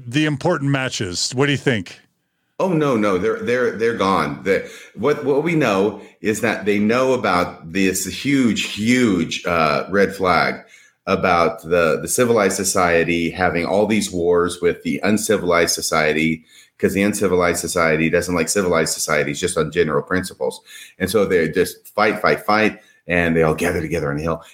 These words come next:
Speaker 2: Anyway, and it's destroyed. The barbarians
Speaker 1: Yeah.
Speaker 2: destroy the civilized people,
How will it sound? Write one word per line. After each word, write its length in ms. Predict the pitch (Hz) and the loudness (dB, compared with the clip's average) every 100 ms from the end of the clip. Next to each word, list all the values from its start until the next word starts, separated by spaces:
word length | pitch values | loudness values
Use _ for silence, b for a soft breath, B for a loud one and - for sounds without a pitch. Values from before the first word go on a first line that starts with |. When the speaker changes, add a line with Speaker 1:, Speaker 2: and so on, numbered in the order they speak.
| - | -2
Speaker 2:
Anyway, 460 | 123 120 85 73 | 0 2 2 2
and 220 | 90 92 90 | 2 2 2
it's 340 | 80 - - | 0 -2 -12
destroyed. 800 | - 95 - - 117 101 80 60 _ b b - | -4 -2 -2 0 2 2 0 -2 _ b b -2
The 240 | 87 82 | 0 0
barbarians 800 | 76 104 101 101 95 92 80 73 | 2 2 2 2 4 4 2 -2
Speaker 1:
Yeah. 60 | 76 | -6
Speaker 2:
destroy 400 | - - 101 104 | -10 -2 0 2
the 80 | 90 | 0
civilized 580 | - 95 90 85 80 | 0 0 0 0 -2
people, 580 | - 92 87 85 82 - | -6 -6 -4 -2 -2 -4